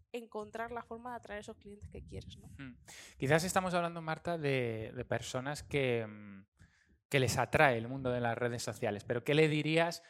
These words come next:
Speaker 2: a alguien que, que quiera cambiar un poquito de estilo de vida, que quiera hacer un poquito como tú, salir del mundo del corporate, de las multinacionales
Speaker 1: Ujú.
Speaker 2: y tal, y hacerse nómada, pero que ese tema de las redes sociales como que, como que no, que le cuesta, ¿no? Eso de mostrarse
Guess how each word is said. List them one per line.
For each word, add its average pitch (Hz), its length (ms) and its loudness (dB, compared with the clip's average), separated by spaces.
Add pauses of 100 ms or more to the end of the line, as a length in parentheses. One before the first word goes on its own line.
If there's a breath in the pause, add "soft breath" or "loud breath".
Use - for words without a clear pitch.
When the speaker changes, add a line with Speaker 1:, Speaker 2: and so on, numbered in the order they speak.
(200 loud breath)
Speaker 2:
a 113 140 -2
alguien 127 340 -2
que, 117 380 2
que 113 100 -6
quiera 120 260 0
cambiar 127 220 -4
un 120 80 -8
poquito 123 380 -4
de 117 160 0
estilo 113 320 -4
de 104 100 -2
vida, 151 300 -2
que 117 140 -6
quiera 113 160 -8
hacer 113 160 -8
un - 60 -14
poquito 113 280 -6
como 110 200 -12
tú, 131 120 -8
salir 113 320 -4
del 117 140 -2
mundo 117 240 -6
del 113 360 -6
corporate, 120 600 0
de 110 160 -4
las 110 160 -8
multinacionales 113 720 -6
Speaker 1:
Ujú. 120 80 -8
Speaker 2:
y - 20 -18
tal, 143 160 -2
y 123 40 -4
hacerse 123 340 -4
nómada, 147 320 0 (440 loud breath)
pero 156 400 6
que 156 360 0
ese 175 240 -4
tema 170 260 -6
de 165 80 -2
las 156 160 0
redes 156 240 2
sociales 156 640 0
como 123 340 -6
que, 117 640 -2
como 117 200 -2
que 131 80 0
no, 101 160 -4
que 92 100 -4
le 117 140 -2
cuesta, 127 400 -2
¿no? 135 180 -8
Eso 120 220 -4
de 117 100 -4
mostrarse 117 800 -4